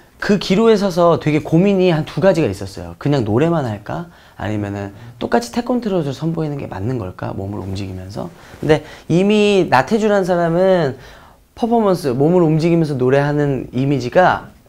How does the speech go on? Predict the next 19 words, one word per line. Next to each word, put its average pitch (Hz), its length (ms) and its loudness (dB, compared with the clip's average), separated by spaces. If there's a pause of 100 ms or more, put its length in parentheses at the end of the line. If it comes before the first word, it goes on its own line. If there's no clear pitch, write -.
(300)
강력하게 180 1040 -2
심어져 208 380 -2
있는 143 340 -2
친구이기 165 420 -2
때문에, 196 540 0 (360)
저는 254 300 6
반대로 202 340 2
사실 208 440 0 (420)
뭔가 131 520 2 (1500)
노래로서, 185 880 4 (480)
어, 107 540 -8 (120)
많은 143 920 2 (320)
여성분들의 117 720 -2
마음을 107 500 -2
진짜 98 460 -12 (580)
확 - 280 -4 (180)
사로잡을 185 560 -2
수 - 160 -12
있는 95 400 -6